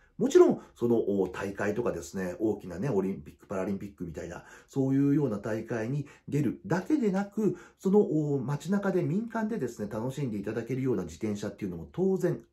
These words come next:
あります。車椅子にこうくっつけて、アタッチメントみたいにですね、くっつけて乗るタイプなんていうのもありますので、そういう時にも、お、非常にですね、この二輪、まあ、三輪というのがですね、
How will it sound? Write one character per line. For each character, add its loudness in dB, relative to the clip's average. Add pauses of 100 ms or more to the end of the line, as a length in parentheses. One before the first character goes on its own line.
あ -4
り -6
ま -4
す。 -12 (400)
車 0
椅 0
子 -8
に -4
こ -2
う -18
く -18
っ -20 (100)
つ -20
け 2
て、 -2
ア -8
タ -6
ッ -12
チ -6
メ 0
ン -2
ト -2
み -2
た -4
い -12
に -14
で -12
す -8
ね、 -4 (260)
く -4
っ -2
つ -16
け 2
て 0 (220)
乗 0
る 2
タ -4
イ -6
プ -16 (140)
な -4
ん -8
て -6
い 0
う 2
の -2
も -12
あ -8
り -2
ま -2
す -10
の -6
で、 0 (220)
そ -2
う 2
い 2
う -6
時 -4
に -6
も、 -2
お、 0
非 -16
常 0
に -2
で 2
す -10
ね、 -6
こ -4
の -4
二 -2
輪、 -2
ま -4
あ、 -6
三 -8
輪 -8
と -2
い 2
う -4
の -4
が -6
で -10
す -14
ね、 -10